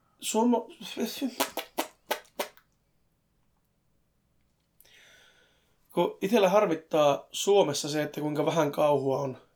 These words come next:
esillä missään muodossa, kuinka vähän Suomessa tehdään mitään kauhua.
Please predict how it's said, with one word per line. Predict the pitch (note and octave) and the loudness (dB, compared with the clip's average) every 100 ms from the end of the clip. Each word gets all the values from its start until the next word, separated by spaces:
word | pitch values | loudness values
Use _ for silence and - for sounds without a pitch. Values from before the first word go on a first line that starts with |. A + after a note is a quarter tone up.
| _ _ _ _ _ _ - | _ _ _ _ _ _ -4
esillä | C#3 D3 C#3 | -2 0 0
missään | C#3+ - C#3+ C#3 | 0 -2 0 0
muodossa, | C#3 C#3+ - G3 | 0 0 -2 0
kuinka | F3 F3 | 0 0
vähän | E3+ D#3 C#3+ - _ _ _ _ _ _ _ _ | 2 2 0 -2 _ _ _ _ _ _ _ _
Suomessa | - E3 D#3+ D#3+ | -2 0 2 2
tehdään | E3 E3 C#3+ C3+ | 0 -2 -2 -2
mitään | C3+ - C#3+ | -4 -6 -2
kauhua. | C#3 C#3 D#3+ F3 - | 0 2 2 0 -2